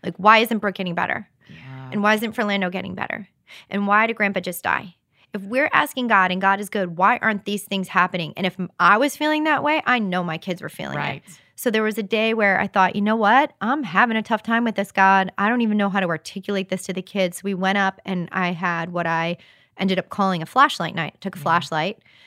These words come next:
Speaker 1: What we would do as a family is I turned the lights on. It was about eight o'clock. I brought cookies. If you bring cookies, they will come.
Speaker 2: That's right.
Speaker 1: And so we had cookies. We sat down in front of the wall,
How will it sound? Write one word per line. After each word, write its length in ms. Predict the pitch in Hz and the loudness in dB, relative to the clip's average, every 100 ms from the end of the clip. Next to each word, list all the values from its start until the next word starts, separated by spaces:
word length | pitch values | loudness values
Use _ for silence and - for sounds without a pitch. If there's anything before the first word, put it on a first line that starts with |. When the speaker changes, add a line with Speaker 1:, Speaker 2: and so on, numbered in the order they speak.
| _ _ | _ _
Speaker 1:
What 220 | 180 202 | 0 0
we 100 | - | 0
would 120 | 202 196 | -2 0
do 100 | 214 | -2
as 100 | 185 | -2
a 40 | |
family 340 | 185 220 214 190 | -2 0 0 0
is 60 | |
I 80 | 165 | -2
turned 260 | - 202 208 | -2 -2 0
the 40 | |
lights 240 | 220 233 214 | 0 -2 -2
on. 260 | 180 180 185 | -2 -2 -4
It 20 | |
was 100 | 202 | -2
about 160 | 208 - | 0 0
eight 140 | 220 | -2
o'clock. 320 | 202 202 180 190 | -2 2 2 2
I 20 | |
brought 220 | 196 190 | 0 -2
cookies. 420 | - 185 165 165 - | -2 -6 -4 -6 -6
If 80 | |
you 60 | 175 | -4
bring 180 | 196 185 | -2 0
cookies, 340 | 180 170 151 | -2 -4 -6
they 140 | 156 151 | -4 -6
will 100 | 151 | -4
come. 220 | 139 147 | -6 -2
Speaker 2:
That's 240 | 185 175 | -2 -2
right. 240 | 160 156 - - | -2 -2 -4 0
Speaker 1:
And 500 | 208 214 202 196 185 - | 4 4 4 2 -2 -6
so 60 | 233 | 0
we 60 | |
had 120 | 226 196 | 2 2
cookies. 320 | 240 240 214 | 0 2 -2
We 80 | 208 | 0
sat 220 | - 208 | 2 4
down 160 | 208 | 2
in 60 | 202 | 0
front 180 | - 208 | 0 0
of 60 | 196 | 2
the 60 | |
wall, 520 | 180 190 190 185 190 | 2 6 6 6 2